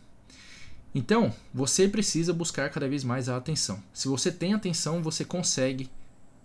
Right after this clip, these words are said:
vender o seu produto, vender o seu trabalho. Então, você consegue começar a conquistar tempo e mobilidade, tá? Então,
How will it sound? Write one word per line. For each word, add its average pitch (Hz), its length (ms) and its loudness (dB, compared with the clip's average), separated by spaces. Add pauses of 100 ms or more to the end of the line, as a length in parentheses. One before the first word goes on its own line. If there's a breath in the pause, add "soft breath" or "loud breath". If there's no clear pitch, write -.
(160)
vender 147 380 4
o 185 60 6
seu 196 120 0
produto, 190 540 0 (480 soft breath)
vender 113 260 4
o 156 60 2
seu 180 120 0
trabalho. 165 480 2 (560 loud breath)
Então, 120 220 0
você 156 240 2
consegue 170 600 2
começar 160 540 0
a 165 40 0
conquistar 147 680 -4 (520)
tempo 160 320 0
e 156 40 2
mobilidade, 147 800 0 (320)
tá? 135 240 -2 (480 loud breath)
Então, 185 380 8